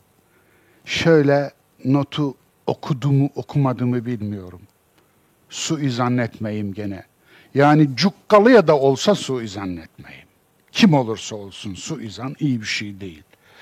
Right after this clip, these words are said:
Okudu da bunu yapıyorsa müfterinin dibidir. Okumadan yapıyorsa yine müfteridir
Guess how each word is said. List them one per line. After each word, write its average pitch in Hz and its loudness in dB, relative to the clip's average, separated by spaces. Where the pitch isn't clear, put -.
Okudu 240 6
da 160 4
bunu 139 4
yapıyorsa 127 -4
müfterinin 131 4
dibidir. 113 -6
Okumadan 214 6
yapıyorsa 131 2
yine 247 8
müfteridir 170 4